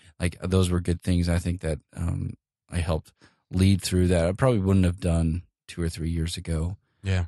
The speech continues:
Speaker 1: Um, but yeah, I think, I think the, the prayer and just the not, I think not coming down on her for her worry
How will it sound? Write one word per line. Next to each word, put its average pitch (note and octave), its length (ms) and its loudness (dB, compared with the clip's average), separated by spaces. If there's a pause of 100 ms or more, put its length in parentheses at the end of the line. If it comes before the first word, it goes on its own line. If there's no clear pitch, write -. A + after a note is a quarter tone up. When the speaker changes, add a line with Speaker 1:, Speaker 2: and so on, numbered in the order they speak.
Speaker 1:
Um, E2 500 -4 (920)
but F#2 160 2
yeah, F#2+ 260 4
I F#2 140 4
think, G#2 260 0
I G2 80 0
think F2+ 160 0
the, E2 240 -4 (100)
the F2 120 -6
prayer F2+ 480 2
and F2 200 0
just F2 320 -2
the E2+ 440 -2 (2000)
not, A2 360 4
I A2 100 6
think A2 200 6
not G#2+ 340 4
coming A#2 340 2
down F2 300 2
on D#2+ 160 -2
her D#2+ 380 -6 (180)
for - 420 -6 (260)
her E2+ 200 0
worry E2+ 600 0